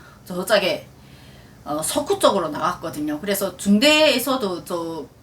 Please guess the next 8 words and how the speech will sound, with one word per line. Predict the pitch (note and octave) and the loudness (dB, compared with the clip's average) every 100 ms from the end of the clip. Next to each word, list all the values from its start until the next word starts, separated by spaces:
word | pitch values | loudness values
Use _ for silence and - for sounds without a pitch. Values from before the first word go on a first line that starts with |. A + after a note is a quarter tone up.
| - | -12
금호 | - A#3+ C#4 C4+ | 0 4 6 6
농장 | G3+ G3 G#3 C#4 C#4+ C#4+ C#4+ C#4+ | 4 4 4 6 6 2 0 0
같은 | C4+ A#3+ C4+ B3 | 2 0 2 0
경우에도 | A3+ A3+ A3+ C#4+ - - | -2 -4 -4 -4 -6 -18
크게 | - D#4+ D4+ | -10 -2 0
많이 | F#3 F3+ F#3+ F3+ D#3+ | 4 4 4 0 -4
나가는 | F3 F#3+ G#3+ F3 | 0 2 0 -4
걸 | E3 | -8